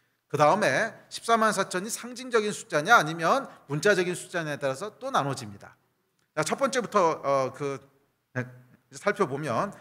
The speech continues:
첫째, 다른 무리라고 하는 견해가 있는데요. 십사만 사천하고 이, 어, 흰옷을 입은 무리하고는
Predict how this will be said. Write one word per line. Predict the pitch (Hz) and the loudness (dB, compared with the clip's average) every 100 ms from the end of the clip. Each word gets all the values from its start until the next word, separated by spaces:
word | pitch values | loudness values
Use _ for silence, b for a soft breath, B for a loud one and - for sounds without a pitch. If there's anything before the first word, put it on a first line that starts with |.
| B | B
첫째, | - 226 226 226 233 | -2 0 6 4 4
다른 | - 160 220 269 | 6 8 8 4
무리라고 | 233 240 214 190 | 0 6 6 8
하는 | 175 156 | 4 2
견해가 | 139 139 131 | -2 -2 -2
있는데요. | 104 104 131 107 175 b b | -4 -10 -10 -10 -12 b b
십사만 | - - 185 180 | -8 0 2 2
사천하고 | 160 160 156 139 185 | -4 -4 -2 -2 -2
이, | 180 147 151 123 - | -4 -4 -2 -4 -4
어, | 123 123 117 104 - _ _ _ _ | -2 0 -2 -6 -16 _ _ _ _
흰옷을 | - 185 190 175 | -10 -4 -4 -4
입은 | 151 147 | -6 -8
무리하고는 | 113 120 113 117 110 165 | -8 -4 -4 -6 -10 -12